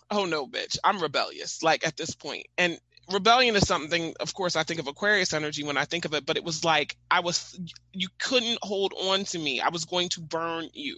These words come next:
Stop trying to stop me from doing what I'm trying to do. The direction that I'm heading in, I don't even care if it's the wrong direction. You're not stopping me. That's how it felt.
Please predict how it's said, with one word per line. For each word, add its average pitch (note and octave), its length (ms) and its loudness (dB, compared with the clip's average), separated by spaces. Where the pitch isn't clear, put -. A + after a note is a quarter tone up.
Stop G3 380 4
trying G3 280 2
to G3 120 -6
stop E3+ 340 4
me D#3+ 80 -6
from D#3 200 -12
doing D3+ 260 -4
what C#3 120 2
I'm A#2+ 140 0
trying G2+ 300 -6
to - 140 -8
do. - 100 -18
The E3 120 -2
direction F3 420 2
that G3+ 100 6
I'm G3 140 2
heading F#3 300 4
in, D3+ 60 6
I D3 120 6
don't G3 100 2
even G#3 120 -4
care F#3+ 180 2
if E3+ 80 -4
it's F3 100 -14
the E3+ 180 -12
wrong D3 240 -4
direction. C#3 440 -6
You're C#3+ 100 -12
not D3 240 0
stopping G#2 500 -8
me. D2+ 140 -12
That's F#3+ 180 4
how F3+ 160 6
it - 80 0
felt. - 220 -8